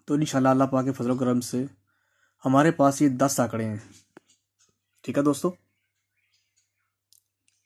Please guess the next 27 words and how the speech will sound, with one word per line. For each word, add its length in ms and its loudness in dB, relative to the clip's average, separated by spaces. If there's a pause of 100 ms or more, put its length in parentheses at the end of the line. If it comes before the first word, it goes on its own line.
(640)
तो 80 -2
अल्लाह 180 2
पाक 160 2
ने 80 0
चाहा 260 0
तो 220 0
इन 180 0
टाइमों 280 2
में 140 0
से 160 -4 (960)
ज़रूर 320 2
इनाम 360 -2 (840)
विन 180 0
होगा। 360 -10 (2250)
सबका 320 2
भला, 220 4
सबकी 420 0
खैर, 400 -4 (1160)
अल्लाह 180 2
पाक 280 0
सब 200 -8
पे 100 -4
करम 260 -4
करे 200 -2
और 680 -20
सबकी 280 -2
हाजात 440 0